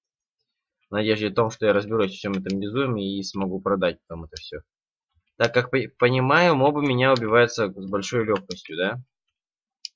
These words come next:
Значит, будем гаситься. И стилить. Много стилей. Так. А,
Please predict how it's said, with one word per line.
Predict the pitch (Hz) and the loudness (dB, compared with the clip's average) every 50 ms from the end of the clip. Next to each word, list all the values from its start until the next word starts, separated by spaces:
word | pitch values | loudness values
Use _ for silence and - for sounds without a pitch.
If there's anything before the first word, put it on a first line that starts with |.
| _ _ _ _ - - _ _ _ _ _ _ _ _ _ - - _ | _ _ _ _ -20 -20 _ _ _ _ _ _ _ _ _ -20 -20 _
Значит, | 110 110 107 110 101 92 92 90 90 98 95 - - 175 175 - _ _ _ _ _ _ _ _ _ _ _ _ _ _ _ | -12 -10 -6 -4 -2 0 0 0 -2 -2 -2 -2 -4 -4 -4 -6 _ _ _ _ _ _ _ _ _ _ _ _ _ _ _
будем | - 95 107 127 143 156 160 | -6 -2 0 2 2 2 2
гаситься. | 135 131 120 - - 101 95 - - 73 - - _ _ _ _ _ _ _ _ _ | 2 2 0 0 -4 -8 -10 -10 -12 -12 -14 -14 _ _ _ _ _ _ _ _ _
И | - 151 | -4 -4
стилить. | - - - 95 78 - - _ - _ _ _ _ _ | -4 -2 -6 -8 -8 -8 -14 _ -20 _ _ _ _ _
Много | 113 113 107 95 87 82 | -4 -4 -2 -2 -4 -6
стилей. | - - 78 73 65 65 - _ _ _ _ _ _ _ _ _ _ _ _ _ _ _ _ _ _ _ _ _ _ - _ _ _ _ _ _ _ _ _ _ _ _ _ _ _ _ _ _ _ | -8 -10 -10 -10 -10 -12 -16 _ _ _ _ _ _ _ _ _ _ _ _ _ _ _ _ _ _ _ _ _ _ -20 _ _ _ _ _ _ _ _ _ _ _ _ _ _ _ _ _ _ _
Так. | 139 123 - - - - - - - - - - - - - - _ _ _ _ _ _ _ _ _ _ _ _ - - _ _ - 95 - _ _ _ _ _ _ _ _ _ - _ _ _ _ _ _ _ _ _ _ _ _ _ _ _ _ | 4 4 4 2 -4 -14 -18 -18 -20 -20 -20 -20 -20 -20 -20 -20 _ _ _ _ _ _ _ _ _ _ _ _ -18 -18 _ _ -14 -14 -14 _ _ _ _ _ _ _ _ _ -20 _ _ _ _ _ _ _ _ _ _ _ _ _ _ _ _
А, | 101 107 104 98 92 87 - - - | -2 0 2 2 2 2 0 -4 -8